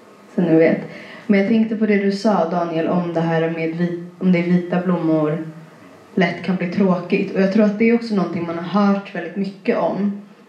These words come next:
Ehm, och det jag tänker på är att det är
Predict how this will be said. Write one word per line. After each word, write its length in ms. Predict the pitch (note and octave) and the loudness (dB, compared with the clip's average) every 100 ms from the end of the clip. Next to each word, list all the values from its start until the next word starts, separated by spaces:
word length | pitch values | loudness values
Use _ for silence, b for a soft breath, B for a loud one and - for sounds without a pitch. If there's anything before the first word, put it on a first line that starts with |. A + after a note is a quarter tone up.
| - | -10
Ehm, 600 | F#3 F3 E3 E3 D#3+ D#3+ - - - | -2 0 2 0 -2 -6 -10 -16 -4
och 120 | F#3 | 2
det 100 | G3+ | 4
jag 300 | A3 C4+ - | 6 4 0
tänker 320 | E3 E3 E3 | -6 -6 -10
på 200 | - D#3 | -6 -4
är 240 | D#3+ D#3 | -2 -2
att 140 | D#3 D#3+ - - - - - - - _ - - - - - - | -4 -6 -12 -20 -20 -20 -20 -20 -20 _ -20 -20 -20 -20 -20 -14
det 600 | F#3 F#3 G3+ - G#3 G3 | -2 2 4 6 6 6
är 200 | G3 F#3 | 6 2